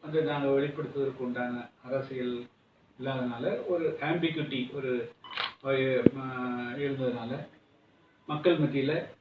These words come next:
ஒன்று இது அல்லது அது அப்படிங்கிற நிலைக்கு போயிட்டாங்களே தவிர, மற்றபடியா எங்களுடைய கூட்டணிக்கு ஒட்டுமொத்தமாக எதிராக வாக்களித்தார்கள் சொல்ல முடியாது. அப்படி இருந்தாலும் கூட, இவ்வளவு இதுலயும் கூட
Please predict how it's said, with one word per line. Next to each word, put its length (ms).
ஒன்று 480
இது 340
அல்லது 200
அது 360
அப்படிங்கிற 640
நிலைக்கு 600
போயிட்டாங்களே 420
தவிர, 300
மற்றபடியா 680
எங்களுடைய 320
கூட்டணிக்கு 720
ஒட்டுமொத்தமாக 760
எதிராக 380
வாக்களித்தார்கள் 840
சொல்ல 180
முடியாது. 280
அப்படி 260
இருந்தாலும் 340
கூட, 160
இவ்வளவு 640
இதுலயும் 320
கூட 300